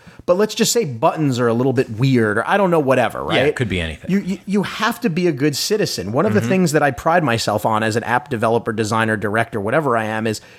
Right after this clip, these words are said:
Speaker 1: I want it to be a comfortable experience for the user.
Speaker 2: Totally.
Speaker 1: So that means that, yes, Fantastical may have to change, and that's what you do. So likewise, I think Vesper would change if it makes sense.
Speaker 2: Mm-hmm.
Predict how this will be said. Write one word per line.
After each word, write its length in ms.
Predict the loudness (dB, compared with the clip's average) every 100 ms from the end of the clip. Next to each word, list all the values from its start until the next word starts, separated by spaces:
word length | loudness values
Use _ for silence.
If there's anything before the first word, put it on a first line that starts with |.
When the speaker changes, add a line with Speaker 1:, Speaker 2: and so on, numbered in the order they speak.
| -20 _ -2
Speaker 1:
I 80 |
want 260 | 0 2 0
it 100 | 0
to 120 | -2
be 500 | -2 0 2 2 0 -6 -20 -12
a 80 | -10
comfortable 560 | -2 -2 0 0 2 0
experience 580 | -2 -2 0 0 -2
for 160 | -4 -4
the 120 | -2
user. 400 | 0 0 -2 -6 -4
Speaker 2:
Totally. 460 | -2 -2 -4 -8 -14 -20 -20 -12
Speaker 1:
So 120 | -2 0
that 200 | 0 2
means 220 | 2 2
that, 100 | 2
yes, 260 | 0 0
Fantastical 800 | 0 -2 0 0 0 -2 0 0
may 220 | 2 2
have 260 | 2 0 -2
to 80 | -4
change, 480 | -2 -2 -2 -6 -4
and 80 |
that's 160 | -4 -2
what 120 | -2
you 80 | -2
do. 180 | 0 0
So 200 | 0 -2 -6 -20 _
likewise, 500 | -2 -2 0 0 2
I 80 | 2
think 200 | 2 0
Vesper 380 | 2 -2 0 0
would 140 | 0 -2
change 380 | -4 -4 -6 -8
if 120 | -8
it 80 | -6
makes 240 | -6 -4
sense. 320 | -2 -4 -4 -6
Speaker 2:
Mm-hmm. 260 | -4 -6